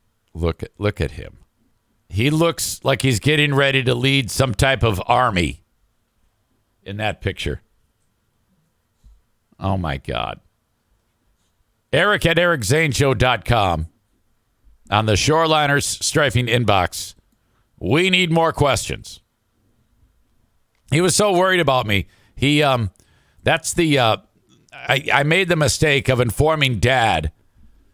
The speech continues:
that, "Hey, Dad, uh, yeah, I'm, I'm, I'm sick today." And he's just like, "Oh, my God, honey." Oh, you know, he thinks I've got, like, cancer. He gets so freaking, his brain fried because of the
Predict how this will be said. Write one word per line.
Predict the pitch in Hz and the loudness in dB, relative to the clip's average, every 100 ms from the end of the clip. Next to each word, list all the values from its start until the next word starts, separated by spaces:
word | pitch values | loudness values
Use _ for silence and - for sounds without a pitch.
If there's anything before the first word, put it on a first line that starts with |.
| _ _ | _ _
that, | 104 101 104 - | -8 -4 -4 -2
"Hey, | 151 185 | 0 0
Dad, | 165 170 147 | 2 0 2
uh, | 131 131 | 0 0
yeah, | 147 147 143 | 0 2 0
I'm, | 127 120 | -2 -6
I'm, | 127 - | -8 -4
I'm | 127 | -4
sick | - - 156 - | 0 -2 -2 -2
today." | 110 71 60 _ _ _ _ _ _ _ _ - | -2 -4 -10 _ _ _ _ _ _ _ _ -14
And | 131 | -10
he's | 104 104 147 156 127 | -10 -6 -2 -2 -2
just | - 151 135 - | -2 0 0 2
like, | 131 110 | 0 2
"Oh, | 156 160 160 | 2 2 2
my | 165 170 | 0 0
God, | 147 160 170 165 147 | 2 2 2 2 2
honey." | 139 180 170 151 143 104 - | 2 0 0 0 0 -2 0
Oh, | 170 185 - | 0 0 0
you | 123 | -2
know, | 117 | -4
he | 101 156 | -2 -2
thinks | - 180 147 - | 0 0 0 -2
I've | 143 139 | 0 0
got, | 156 151 147 | 0 0 0
like, | 127 117 | -2 -2
cancer. | - 143 143 - 60 - _ _ _ _ _ _ _ - | -2 0 0 -4 -14 -14 _ _ _ _ _ _ _ -10
He | 135 | -4
gets | 147 110 | -4 -4
so | - 175 175 175 160 _ _ _ | -8 -2 -2 -4 -8 _ _ _
freaking, | 123 180 - 156 135 | -12 -10 -8 -8 -4
his | 123 104 | -2 0
brain | 143 151 147 | 0 2 0
fried | - 139 135 123 95 | 0 2 2 2 0
because | 101 - 123 107 | -2 2 2 2
of | 98 | 0
the | 107 101 | 0 0